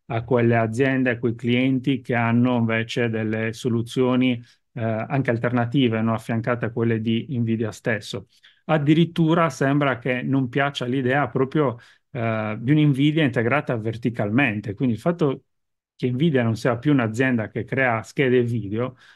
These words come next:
come era in passato, ma sia un'azienda, una piattaforma appunto integrata verticalmente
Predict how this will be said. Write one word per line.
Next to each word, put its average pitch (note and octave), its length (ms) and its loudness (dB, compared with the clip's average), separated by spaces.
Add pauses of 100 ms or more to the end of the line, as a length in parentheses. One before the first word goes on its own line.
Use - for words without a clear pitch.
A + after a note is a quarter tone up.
(140)
come B2+ 200 2
era A#2 80 2
in A2+ 80 2
passato, A#2 440 -2
ma G#2+ 120 -2
sia B2 160 -4
un'azienda, A#2 580 0
una A2 160 -2
piattaforma A#2+ 720 0
appunto A#2 320 -2
integrata A#2 500 -2
verticalmente B2 1040 0